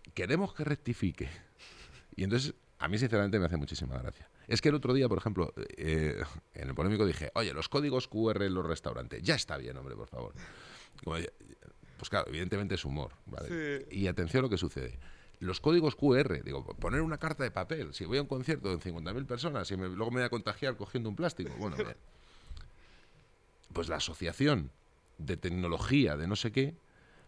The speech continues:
Speaker 1: pide la rectificación porque me he metido con,
Speaker 2: No,
Speaker 1: o sea,
Speaker 2: pero
Speaker 1: porque no soy consciente de la importancia de los códigos Q R. Entonces dices, "Mirad, chicos,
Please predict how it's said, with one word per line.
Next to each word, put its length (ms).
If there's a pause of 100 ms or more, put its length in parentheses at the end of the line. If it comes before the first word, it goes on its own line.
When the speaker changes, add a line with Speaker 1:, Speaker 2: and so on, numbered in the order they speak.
(140)
Speaker 1:
pide 260
la 200
rectificación 920 (400)
porque 320
me 320
he 60
metido 540
con, 280
Speaker 2:
No, 100
Speaker 1:
o 20 (100)
sea, 120
Speaker 2:
pero 40
Speaker 1:
porque 240
no 80
soy 100
consciente 360
de 100
la 80
importancia 480
de 60
los 120
códigos 340
Q 200
R. 260 (420)
Entonces 260 (120)
dices, 240 (280)
"Mirad, 400 (100)
chicos, 400